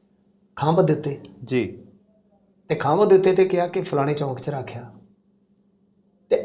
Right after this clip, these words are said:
Speaker 1: ਅਗਲੇ ਦਿਨ ਉਹ ਫੇਰ ਗਿਆ, ਕਹਿੰਦਾ, "ਹੁਣ ਕੀ ਕਰਾਂ?" ਉਹਨੇ ਆਖਿਆ,
Speaker 2: ਹੂੰ।
Speaker 1: "ਜਾ ਉੱਥੋਂ ਚੱਕ ਲਿਆ।" ਤੇ ਵਾਹ ਵਗੀ ਤੇ ਉੱਥੇ ਕਿਹੜੇ ਉਹ ਖੰਭ।
Speaker 2: ਖੰਭ ਰਹਿਣੇ ਸੀ, ਬਿਲਕੁਲ।
Speaker 1: ਤਾਂ ਉਹਨੂੰ ਸਮਝਾਇਆ ਕਿ ਬਈ ਇਹੀ ਵੇਖ ਲਾ ਹੁਣ ਤੂੰ। ਉਹਨੇ ਆ ਕੇ ਜੋ ਕਿਹਾ ਹੋਊਗਾ ਕਿ ਉੱਥੇ ਤਾਂ ਕੁਛ ਵੀ ਹੈ ਨਹੀਂ ਗਾ
Speaker 2: ਹੂੰ, ਹੂੰ,
Speaker 1: ਬਾਬਾ।
Speaker 2: ਬਿਲਕੁਲ।
Speaker 1: ਉਹਨੇ ਆਖਿਆ, "ਉਹ ਬਸ ਉਹ ਖੰਭ ਨਹੀਂ, ਉਹ ਤੇਰੇ ਬੋਲ ਆ,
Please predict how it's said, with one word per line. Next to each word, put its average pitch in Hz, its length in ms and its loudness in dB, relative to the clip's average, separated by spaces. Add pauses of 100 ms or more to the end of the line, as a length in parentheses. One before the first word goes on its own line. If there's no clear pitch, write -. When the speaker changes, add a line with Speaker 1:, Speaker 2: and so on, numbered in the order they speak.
Speaker 1:
ਅਗਲੇ 208 240 8
ਦਿਨ 240 140 6
ਉਹ 240 200 2
ਫੇਰ 151 240 4
ਗਿਆ, 180 140 6
ਕਹਿੰਦਾ, 185 180 2
"ਹੁਣ 165 240 0
ਕੀ 147 120 -2
ਕਰਾਂ?" 170 220 0
ਉਹਨੇ 175 180 -4
ਆਖਿਆ, 160 160 -4
Speaker 2:
ਹੂੰ। 143 60 0
Speaker 1:
"ਜਾ 135 120 -4
ਉੱਥੋਂ 131 220 -12
ਚੱਕ 123 260 -10
ਲਿਆ।" 156 160 -8 (340)
ਤੇ 156 60 -4
ਵਾਹ 147 220 6
ਵਗੀ 185 200 4
ਤੇ 196 100 -2
ਉੱਥੇ 180 160 -2
ਕਿਹੜੇ 180 240 0
ਉਹ 170 180 -2 (320)
ਖੰਭ। 147 320 0
Speaker 2:
ਖੰਭ 120 320 -4
ਰਹਿਣੇ 104 280 -8
ਸੀ, - 120 -18
ਬਿਲਕੁਲ। 107 340 -6 (680)
Speaker 1:
ਤਾਂ 208 80 6
ਉਹਨੂੰ 240 140 8
ਸਮਝਾਇਆ 185 500 4
ਕਿ 185 160 -4
ਬਈ 220 440 0
ਇਹੀ 170 440 2 (200)
ਵੇਖ 135 220 -6
ਲਾ 165 80 0
ਹੁਣ 160 180 -2
ਤੂੰ। - 140 -12 (800)
ਉਹਨੇ 156 120 4
ਆ 147 100 6
ਕੇ 175 120 4
ਜੋ 190 100 6
ਕਿਹਾ 202 160 6
ਹੋਊਗਾ 196 280 2
ਕਿ 196 120 0
ਉੱਥੇ 196 200 2
ਤਾਂ 190 100 2
ਕੁਛ 170 160 2
ਵੀ 226 180 4
ਹੈ 214 40 4
ਨਹੀਂ 165 160 -2
ਗਾ 131 80 2
Speaker 2:
ਹੂੰ, - 80 0
ਹੂੰ, 110 100 -4
Speaker 1:
ਬਾਬਾ। - 200 -8 (140)
Speaker 2:
ਬਿਲਕੁਲ। 107 300 -8 (420)
Speaker 1:
ਉਹਨੇ 208 120 2
ਆਖਿਆ, 208 160 4
"ਉਹ 202 340 2
ਬਸ 190 260 2
ਉਹ 185 220 2
ਖੰਭ 185 240 4
ਨਹੀਂ, 233 120 4
ਉਹ 240 60 0
ਤੇਰੇ 214 160 4
ਬੋਲ 143 360 0
ਆ, - 160 -14